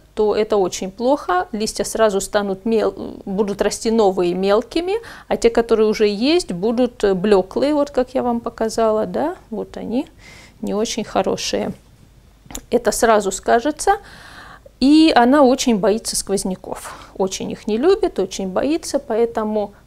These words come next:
полутень, м, даже северные, даже если северное окно и стоит не на подоконнике, а где-то в шестидесяти сантиметрах от подоконника, на столе, на шкафу, это будет достаточно.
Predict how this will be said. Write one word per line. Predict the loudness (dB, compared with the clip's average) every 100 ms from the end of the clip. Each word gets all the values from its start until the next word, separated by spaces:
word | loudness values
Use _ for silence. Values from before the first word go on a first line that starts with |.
| _
полутень, | 0 2 -2 -2 0 2 0 -4 -14 -20 _ _ _ -12
м, | -10 -10 -12 _ -20 -20 -20 -20 -20 -20 -12
даже | -4 -2 -2
северные, | -2 0 2 2 2 2 4
даже | 4 4
если | 2 2 2 0 0
северное | -2 0 0 0 -2 -2
окно | -4 -2 0 0
и | 0 -6
стоит | -2 0 0 0
не | 2 2
на | 2
подоконнике, | 0 -2 -2 -4 0 0 0 -6 -10 -10
а | -10
где-то | -4 -4 -4
в | -6
шестидесяти | -8 -8 -8 -6 -6 -10 -12
сантиметрах | -12 -10 -10 -8 -10 -8 -10 -4
от | -4 0
подоконника, | -2 0 -2 -2 -6 -4 -4 -4 -6
на | -6
столе, | -10 -8 -2 -2
на | 0 -4
шкафу, | -4 -6 -2 0
это | 2 0
будет | -4 -2 -2
достаточно. | -2 -6 -4 -4 -4 -10 -12 -14